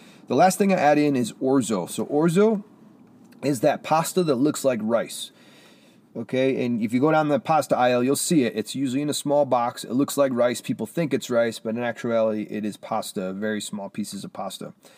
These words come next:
So the orzo can be cooked different ways. And when I teach in culinary school, I always tell students you should never cook your pasta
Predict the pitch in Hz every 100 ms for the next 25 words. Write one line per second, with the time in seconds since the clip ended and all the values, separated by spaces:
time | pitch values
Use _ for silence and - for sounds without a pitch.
0 | - - - - 131 143 190 240 170 180
1 | 170 165 151 - 160 143 120 170 - 143
2 | 147 151 123 131 107 92 - 117 110 110
3 | - 120 120 131 131 - 151 - - 131
4 | 120 151 156 151 139 - 143 143 139 131
5 | - 113 110 131 127 - 127 - 127 120
6 | 110 110 107 117 101 117 123 127 123 -
7 | 127 113 107 - 139 139 170 156